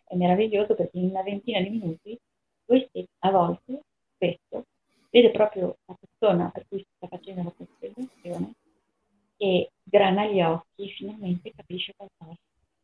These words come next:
Cioè, finalmente, vedendosi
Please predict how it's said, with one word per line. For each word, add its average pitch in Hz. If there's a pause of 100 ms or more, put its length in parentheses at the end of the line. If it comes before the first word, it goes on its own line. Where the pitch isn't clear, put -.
(160)
Cioè, 208 (420)
finalmente, 208 (220)
vedendosi 185